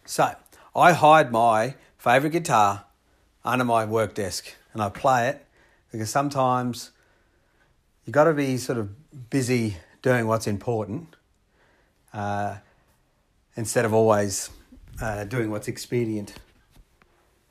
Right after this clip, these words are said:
So hide your instrument somewhere, at work, in the garage, in the car. If you can do it,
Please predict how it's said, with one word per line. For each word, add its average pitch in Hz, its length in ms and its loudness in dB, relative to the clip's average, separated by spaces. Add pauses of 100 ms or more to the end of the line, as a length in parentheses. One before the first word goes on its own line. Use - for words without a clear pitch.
(880)
So 120 300 -4 (100)
hide 190 360 -2
your 156 160 0
instrument 127 440 -8
somewhere, 117 440 -10 (480)
at 123 180 -8
work, 120 360 -6 (160)
in 127 120 -8
the 123 80 -6
garage, 107 560 -4 (100)
in 143 160 -8
the 120 80 -6
car. 107 520 -6 (2000)
If 135 160 -12
you 127 80 -8
can 123 160 -4
do 147 200 -4
it, 143 120 -6